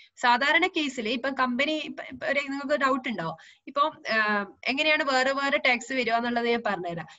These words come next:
ഇപ്പൊ ഒരു business വേറെ, ഇൻഡിവിജ്വൽ വേറെ, രണ്ട് നമ്മൾ പറയുന്നുണ്ട്. business separate, owner separate എന്ന് പറയുകയാണെങ്കിൽ ഓണറും tax കൊടുക്കണം, ബിസിനസ്സും tax കൊടുക്കണം. പക്ഷെ നമ്മൾ ഈ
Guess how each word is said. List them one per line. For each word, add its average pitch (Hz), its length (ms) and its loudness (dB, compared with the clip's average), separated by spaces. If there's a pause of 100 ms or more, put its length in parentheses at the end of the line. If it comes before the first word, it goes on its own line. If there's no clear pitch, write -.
(120)
ഇപ്പൊ 294 180 0
ഒരു 294 120 2
business 311 520 -2
വേറെ, 262 340 4
ഇൻഡിവിജ്വൽ 262 680 -2
വേറെ, 196 280 0
രണ്ട് 233 560 -6
നമ്മൾ 247 280 -2
പറയുന്നുണ്ട്. 220 500 0
business 220 420 -6
separate, 247 560 -2
owner 240 380 0
separate 226 500 -2
എന്ന് 240 180 -2
പറയുകയാണെങ്കിൽ 202 720 -2 (280)
ഓണറും 208 420 0
tax 294 300 2
കൊടുക്കണം, 277 440 -2
ബിസിനസ്സും 294 480 0
tax 175 280 -4
കൊടുക്കണം. 165 400 -8 (240)
പക്ഷെ 320 160 -2
നമ്മൾ 330 260 2
ഈ 330 100 0